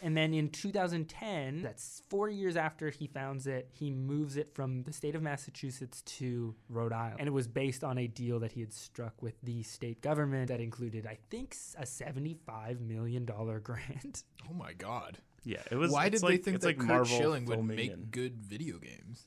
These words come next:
Speaker 3: Well, by all accounts, Kingdoms of Amalur: Reckoning is a pretty solid game, from what I've heard.
Speaker 1: Well, it's got a great name, one that everyone remembers the first time they've heard it, and I could for sure say back to you right now.
Speaker 3: <laughs> Yeah, everyone can spell Amalur.
Speaker 1: <laughs> Yeah.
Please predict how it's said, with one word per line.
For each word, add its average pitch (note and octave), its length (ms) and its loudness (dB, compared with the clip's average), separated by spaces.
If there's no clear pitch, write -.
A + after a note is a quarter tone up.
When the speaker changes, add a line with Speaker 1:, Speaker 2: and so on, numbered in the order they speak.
Speaker 3:
Well, D3+ 300 0
by D#3 160 2
all C4 140 2
accounts, B3 360 0
Kingdoms F3+ 400 -4
of D#3 100 -2
Amalur: D#3 360 2
Reckoning C#3 400 2
is B2 100 0
a A#2 60 0
pretty B3+ 460 -4
solid E3+ 420 2
game, A2 320 -4
from A#2+ 160 0
what A2 100 2
I've A2 220 2
heard. F#2+ 280 -2
Speaker 1:
Well, D3+ 60 2
it's D3 100 -2
got C4 160 -2
a F#4 80 -4
great C#3+ 400 0
name, C3+ 300 -4
one C3+ 160 0
that C3 180 -4
everyone F3+ 380 -2
remembers C#3 380 0
the B2+ 100 2
first A#2 220 -2
time C3+ 100 2
they've B2+ 220 -2
heard B2+ 240 -2
it, A#2+ 100 -4
and B2+ 100 -6
I B2+ 60 -2
could B2 160 -6
for B2 160 -6
sure D#3 240 -4
say C3+ 380 -4
back A#2 320 -6
to - 120 -10
you A2 100 -2
right B2+ 200 4
now. F#3 480 2
Speaker 3:
<laughs> E3 460 -6
Yeah, A#2 240 0
everyone F3 220 0
can F3 160 -2
spell A2+ 500 2
Amalur. F#2 480 -2
Speaker 1:
<laughs> F3+ 180 -4
Yeah. C3+ 160 -2